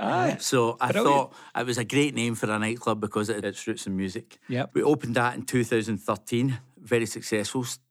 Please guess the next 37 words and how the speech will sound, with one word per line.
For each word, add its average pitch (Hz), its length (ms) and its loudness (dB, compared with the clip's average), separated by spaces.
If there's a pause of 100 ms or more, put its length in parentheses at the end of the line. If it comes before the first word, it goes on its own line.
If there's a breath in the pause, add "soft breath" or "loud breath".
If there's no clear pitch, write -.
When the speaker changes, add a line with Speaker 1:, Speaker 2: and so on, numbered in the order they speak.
Speaker 2:
still 117 260 0
going 107 180 0
to 101 120 -10
this 101 200 -4
day, 107 340 -2 (260 loud breath)
and 110 160 0
I 107 120 -2
exited 117 600 -2
that 101 200 -2
in 101 60 -10
twenty 101 320 -2
twenty. 98 420 -4 (140)
Speaker 1:
So, - 160 -4 (100)
so - 240 0
how 160 160 0
did 220 180 -4
you 196 60 -4
get - 160 -8
the 143 80 -8
money 156 300 -4
together? 151 420 -2
How 139 160 -4
did 175 220 -8
you 151 60 -6
get, 147 360 -10 (640)
'cause - 160 -8
this 208 160 0
transition 156 720 -2
from 113 380 -8 (400 soft breath)
working, 170 560 0
and 123 240 -8 (180)
you've 131 220 -10
taken 196 260 -2
your 143 120 -6
time, 190 400 0
which - 260 -6
is 113 180 -8